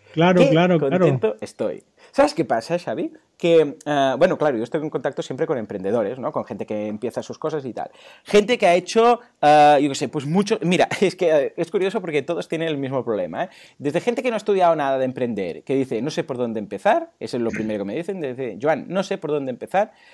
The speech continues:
Speaker 2: a gente que ha hecho másters, cosas, historias, de todo, y me dicen al final, "Sí sé muchas cosas, Joan, pero no sé por <laughs> dónde empezar", ¿vale? Bueno,
Speaker 1: Sí.
Speaker 2: pues esto es lo que pasa a mucha gente, que dicen, "Ah,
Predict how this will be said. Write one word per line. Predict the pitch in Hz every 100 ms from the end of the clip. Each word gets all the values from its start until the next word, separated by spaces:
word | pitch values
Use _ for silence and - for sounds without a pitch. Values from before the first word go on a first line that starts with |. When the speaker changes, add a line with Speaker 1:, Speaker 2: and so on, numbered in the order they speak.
| - -
Speaker 2:
a | 170
gente | - 254 254
que |
ha | 233
hecho | 190 - 156 - _ _
másters, | 202 190 - 165 131 110 - _ -
cosas, | 220 202 180 156
historias, | 180 - 196 170 143
de | 156
todo, | 151 220 285 -
y | - 214
me | 220
dicen | 214 214
al | 202
final, | 202 185 143
"Sí | - 202
sé | 277
muchas | 349 311 180
cosas, | - 160 135
Joan, | 156 143 131
pero | 208 - -
no | 262 349
sé | 320
por | 208
<laughs> | 190
dónde | 170 156
empezar", | 160 - 143 113 76 57
¿vale? | 120 - - - - - - -
Bueno, | 196 208
Speaker 1:
Sí. | 170
Speaker 2:
pues | 143 113 -
esto | 185 185
es | 226
lo | 190
que |
pasa | 165 131 160
a |
mucha | 156 -
gente, | - - 151
que | 160
dicen, | 147 127 135 117 107
"Ah, | 135 123 123 123